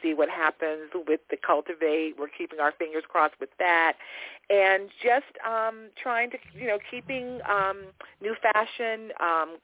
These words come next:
coming out with new ideas, new, um, designs, and really trying to get more of our, um,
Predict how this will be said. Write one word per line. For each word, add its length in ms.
coming 220
out 140
with 120
new 240
ideas, 640
new, 320
um, 480
designs, 720
and 360
really 340
trying 360
to 60
get 240
more 580
of 180
our, 540
um, 420